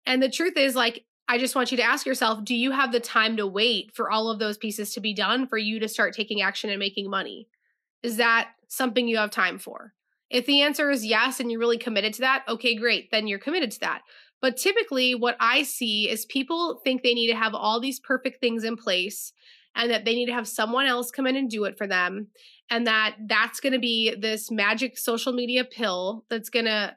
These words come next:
blow up their business or get them all these followers or whatever it is that they think they need, or understand this algorithm. When in reality,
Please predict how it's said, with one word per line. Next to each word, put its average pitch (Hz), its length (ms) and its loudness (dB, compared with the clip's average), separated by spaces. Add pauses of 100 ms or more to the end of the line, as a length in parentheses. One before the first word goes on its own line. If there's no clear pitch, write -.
blow 208 400 -2
up 233 160 0
their 240 140 4
business 196 680 -4 (160)
or 208 160 -4
get 208 180 -4
them 233 160 0
all 220 120 2
these 214 180 -4
followers 196 460 -4
or 202 120 -4
whatever 202 420 -2
it 202 60 -4
is 196 120 -6
that 196 100 -12
they 190 140 -2
think 196 240 -4
they 180 140 -4
need, 170 200 -8
or 202 140 -4
understand 233 380 -2
this 226 100 -4
algorithm. 202 600 -4 (400)
When 254 220 2
in 247 260 -2
reality, 226 760 2